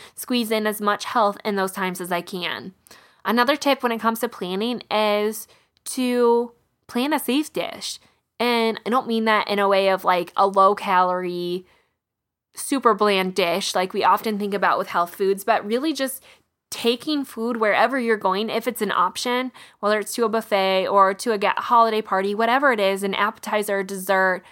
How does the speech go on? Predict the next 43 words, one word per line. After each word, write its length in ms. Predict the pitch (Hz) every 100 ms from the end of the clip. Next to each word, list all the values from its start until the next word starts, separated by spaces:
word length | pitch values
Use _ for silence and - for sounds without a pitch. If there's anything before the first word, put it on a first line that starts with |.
| _
maybe 280 | 226 240 240
all 240 | - 214 233
the 160 | 233
above, 400 | 196 175 208 254
just 260 | 277 262 - - -
offer 400 | - 254 302 359
to 100 | 269
bring 360 | 202 175 180 240
something. 560 | - 302 294 349 349 339 - - _
And 140 | 240
in 160 | 247 220
you 80 | 247
bringing 440 | 208 196 226 247
it, 160 | 294 - _
you 380 | 175 202 302 311
are 120 | 214
in 120 | 196
control 580 | 190 202 - 196 180 175
of 160 | 214 196
what 140 | 208
that 180 | 185 -
food 240 | 202 185
is. 340 | 160 196 311 285
And 180 | 208 240
you 80 |
at 180 | 233 -
least 320 | 240 302 -
know 160 | 233 220
that 140 | 208
there's 240 | 196 190 190
something 320 | 196 208 202
that 280 | 185 180 151 - -
is 180 | 214 214
healthy 380 | - 220 226 226
and 140 | 202
delicious 480 | 196 180 190 208 196
and 100 | 190
something 260 | 240 233 226
that 120 | 208
you 100 | 240
can 240 | - 311
indulge 460 | 349 220 190 180 185
on 300 | 175 180